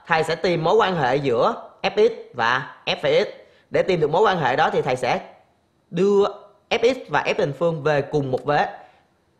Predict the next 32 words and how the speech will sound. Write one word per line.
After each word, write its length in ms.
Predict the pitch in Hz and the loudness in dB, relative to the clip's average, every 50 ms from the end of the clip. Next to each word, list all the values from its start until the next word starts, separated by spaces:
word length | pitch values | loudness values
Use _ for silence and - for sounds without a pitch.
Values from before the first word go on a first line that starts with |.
| _ _ | _ _
Ta 120 | - 151 156 | -2 0 2
được 460 | 156 147 139 - - - - - _ _ _ _ _ - - | 4 4 2 2 0 -6 -16 -20 _ _ _ _ _ -4 0
x 200 | 185 214 254 247 - - - | 2 2 2 0 -4 -14 -10
nhân 280 | - 170 180 170 170 170 | -4 -2 0 0 0 0
cho 320 | 170 170 165 165 170 170 165 - - - - _ _ _ _ - | 0 0 2 2 0 -2 -6 -10 -18 -20 -20 _ _ _ _ -4
f 140 | - 190 226 220 - | -2 -2 -2 0 0
phẩy 300 | 147 123 110 170 214 220 | 0 2 4 4 2 2
x 20 | - - - - _ _ _ _ _ - | 0 -6 -18 -20 _ _ _ _ _ 0
trừ 360 | 165 160 151 143 131 107 - - - - | 2 2 4 2 2 -2 -6 -12 -6 -4
fx 320 | 165 175 - - 196 214 208 - - - - _ _ _ _ _ _ _ _ _ _ _ _ - | -4 -4 0 2 0 0 0 -2 -14 -20 -20 _ _ _ _ _ _ _ _ _ _ _ _ -2
bằng 260 | 143 143 135 127 104 95 - - - _ _ _ _ _ - | -2 0 0 0 -4 -8 -14 -20 -20 _ _ _ _ _ -2
x 200 | 175 214 226 - | 0 0 0 0
bình 180 | 175 151 131 127 - | -2 -2 -2 0 2
phương 260 | 165 160 165 156 147 - | 2 2 2 0 -2 -8
nhân 300 | 147 156 160 151 156 151 - - - | -6 -2 0 0 0 -2 -6 -8 -4
e 200 | - 156 151 151 | -2 -2 -2 -2
mũ 260 | 147 131 117 104 117 | -4 -4 -4 0 2
x. 120 | 156 180 - - - - _ _ _ _ _ _ _ _ _ _ _ _ _ _ _ _ _ _ _ _ _ _ _ _ - | 2 0 0 -4 -18 -20 _ _ _ _ _ _ _ _ _ _ _ _ _ _ _ _ _ _ _ _ _ _ _ _ -4
Rồi 200 | - 143 143 123 | 0 0 0 2
quan 160 | 120 139 147 | 2 0 0
sát 180 | 143 147 165 180 | 0 0 0 0
ha 140 | 185 175 151 | 0 -2 -2
các 60 | 160 | 0
em 140 | 160 151 147 | 0 0 0
ha. 340 | 156 151 135 104 - - - - - _ - | 0 0 0 -2 -6 -14 -20 -20 -20 _ -2
Ở 120 | - 160 | 0 2
đây 120 | 190 190 | 2 2
thầy 100 | 175 170 | 2 2
quan 180 | 143 156 160 160 | 2 2 0 2
sát 160 | 165 196 208 | 0 0 0
thấy 140 | 196 190 220 | 0 0 0
nè, 180 | 220 185 127 | 2 0 0